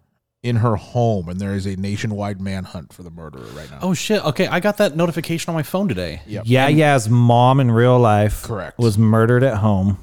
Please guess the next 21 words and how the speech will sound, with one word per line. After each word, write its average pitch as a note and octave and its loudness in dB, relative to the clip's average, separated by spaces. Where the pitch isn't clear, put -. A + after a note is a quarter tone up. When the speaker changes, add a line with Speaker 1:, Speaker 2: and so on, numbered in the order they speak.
Speaker 1:
And G#2 -8
there's G2 -8
a G#2 -10
nationwide A2+ -6
manhunt G2+ -8
for - -12
the E2+ -12
killer. - -18
Speaker 3:
It's G#2+ -8
gotta A#2+ 2
be G#2+ 0
his F2 -2
father, - -6
right? G#2 -4
Or G#2+ 0
Speaker 1:
Uh, F2 -6
Speaker 3:
I A2 0
don't - -
Speaker 1:
I - -
don't F#2+ 0
Speaker 3:
know. F#2 0